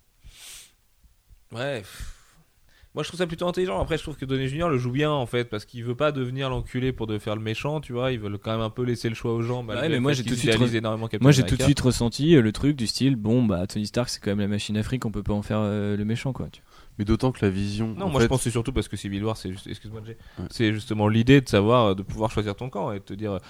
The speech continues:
Speaker 1: il y a plein de gens qui sont team Tony Stark dans Civil War, mais il y a plein de républicains dans le monde, euh, vraiment, hein.
Speaker 2: Ok.
Speaker 1: Donc, euh, il laisse aussi le choix, c'est
Speaker 2: Non,
Speaker 1: pas
Speaker 2: mais
Speaker 1: parce que nous, on est tous, euh,
Speaker 2: non, mais c'est pas que,
Speaker 1: de l'autre
Speaker 2: c'est pas
Speaker 1: côté
Speaker 2: ça,
Speaker 1: que
Speaker 2: c'est, je, je trouve que vu que c'est pas une idée qui vient à cent pour cent de lui, c'est pas un combat d'idées, tu vois. C'est un combat d'un mec qui a fait une erreur
Speaker 1: Si, ça
Speaker 2: contre un
Speaker 1: reste
Speaker 2: gars
Speaker 1: un
Speaker 2: qui
Speaker 1: combat d'idées.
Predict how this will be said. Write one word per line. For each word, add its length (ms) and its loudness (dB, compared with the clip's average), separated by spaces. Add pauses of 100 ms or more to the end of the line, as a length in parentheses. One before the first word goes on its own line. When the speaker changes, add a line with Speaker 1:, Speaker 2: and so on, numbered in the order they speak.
(120)
Speaker 1:
il 40 -4
y 40 4
a 20 6
plein 240 4
de 80 -2
gens 180 2
qui 160 -18
sont 280 -8
team 220 -10
Tony 220 -8
Stark 260 -8
dans 100 -10
Civil 240 -10
War, 120 -10
mais 120 -8
il 80 -16
y 20 -10
a 40 -10
plein 140 -6
de 60 -8
républicains 440 -10
dans 100 -8
le 60 -8
monde, 200 -6
euh, 180 0 (400)
vraiment, 420 2
hein. 80 -4 (280)
Speaker 2:
Ok. 120 -6
Speaker 1:
Donc, 200 4
euh, 380 -2
il 100 -4
laisse 160 -2
aussi 160 -4
le 60 -4
choix, 160 4
c'est 100 4
Speaker 2:
Non, 60 4
Speaker 1:
pas 0 -
Speaker 2:
mais 80 4
Speaker 1:
parce 120 4
que 80 4
nous, 140 4
on 120 6
est 160 0
tous, 240 0
euh, 120 6
Speaker 2:
non, 80 6
mais 100 6
c'est 140 4
pas 120 12
que, 100 2 (100)
Speaker 1:
de 60 2
l'autre 160 2
Speaker 2:
c'est 100 2
pas 80 10
Speaker 1:
côté 80 6
Speaker 2:
ça, 60 2 (100)
Speaker 1:
que 60 2
Speaker 2:
c'est, 120 2
je, 60 0
je 60 -4
trouve 160 0
que 100 4
vu 220 2
que 80 -6
c'est 120 2
pas 280 6
une 120 2
idée 280 2
qui 160 -8
vient 320 -2 (340)
à 100 -4
cent 220 -2
pour 160 0
cent 180 0
de 60 0
lui, 240 0 (220)
c'est 160 -8
pas 140 4
un 120 2
combat 300 -2
d'idées, 300 0
tu 120 -4
vois. 180 -2
C'est 140 -4
un 60 2
combat 280 2
d'un 120 -4
mec 160 -2
qui 80 -4
a 40 -2
fait 120 -6
une 100 -4
erreur 200 0
Speaker 1:
Si, 60 -2
ça 80 -4
Speaker 2:
contre 60 0
un 20 0
Speaker 1:
reste 120 0
Speaker 2:
gars 60 2
Speaker 1:
un 20 0
Speaker 2:
qui 40 -10
Speaker 1:
combat 160 0
d'idées. 260 -8